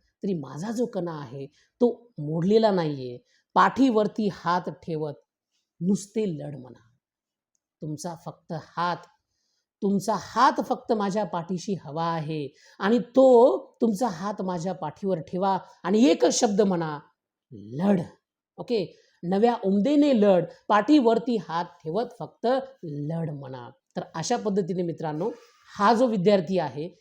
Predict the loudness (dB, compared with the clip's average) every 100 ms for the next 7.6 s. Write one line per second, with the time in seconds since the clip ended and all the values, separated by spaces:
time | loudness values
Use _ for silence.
0 | _ -10 -8 -4 -4 -2 -2 2 4 4
1 | 2 -2 -4 -10 -12 _ -10 -4 -2 -4
2 | -8 -12 _ _ _ _ -4 -4 -4 -8
3 | -6 -6 -4 -4 -2 -4 -4 -2 -4 -4
4 | -6 -6 -14 _ _ -14 -12 -12 -14 -10
5 | -8 -6 -4 -2 -4 -4 -6 -4 -4 -4
6 | -8 -12 _ _ -8 -6 -6 -10 -10 -8
7 | -6 -4 -6 -4 -6 -6